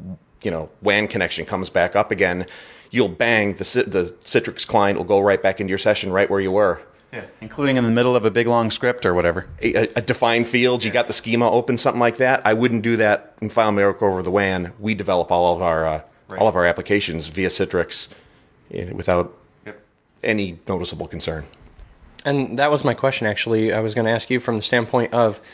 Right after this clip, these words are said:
Speaker 3: last night we were having a discussion about using Go. And, you know, Go as a first release, it's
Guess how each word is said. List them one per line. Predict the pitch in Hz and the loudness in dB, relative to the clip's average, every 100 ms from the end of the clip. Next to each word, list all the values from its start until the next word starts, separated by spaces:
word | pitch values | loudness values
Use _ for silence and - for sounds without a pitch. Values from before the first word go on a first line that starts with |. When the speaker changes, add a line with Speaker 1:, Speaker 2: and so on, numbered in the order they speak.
| - - - | -20 -14 0
Speaker 3:
last | 131 123 | 0 2
night | 143 135 | 2 2
we | 120 | 2
were | 117 | 2
having | 123 117 110 | 2 2 -2
a | |
discussion | 104 - 131 - 120 | -2 2 2 0 -2
about | 107 107 101 | 2 2 0
using | 107 113 110 101 | -2 -2 -2 -2
Go. | 92 139 120 - - - - - | 2 2 2 -4 -18 -20 -16 -4
And, | 123 | 0
you | 123 | 2
know, | 120 120 143 | 0 -4 -6
Go | 156 185 180 | 0 2 2
as | 160 | 2
a | 139 | 0
first | - 151 143 | -2 -2 0
release, | 131 151 190 143 | 2 2 0 -2
it's | 127 | -4